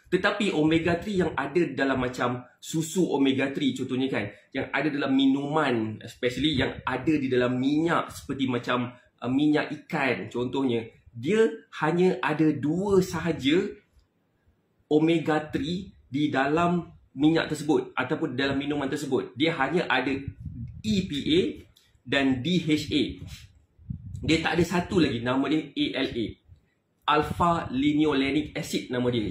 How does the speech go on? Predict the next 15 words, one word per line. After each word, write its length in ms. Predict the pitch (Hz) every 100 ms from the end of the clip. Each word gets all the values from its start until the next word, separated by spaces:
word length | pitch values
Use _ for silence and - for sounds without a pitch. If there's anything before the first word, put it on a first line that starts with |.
| 120
Yang 60 | 123
mana 220 | 131 165 165
alpha 420 | 127 127 - 156 147
linolenic 760 | 135 139 143 139 135 135 143 -
acid 320 | - 214 123
di 160 | 135 131
dalam 320 | 127 143 143
cabang 480 | - 131 - 165 147
omega 400 | 135 131 131 127
three 240 | - 131
tu 240 | 147 190 - - - 139
ada 320 | 135 - 180 135
di 80 |
dalam 240 | 135 135 131
flaxseed, 640 | - 127 - - 175 -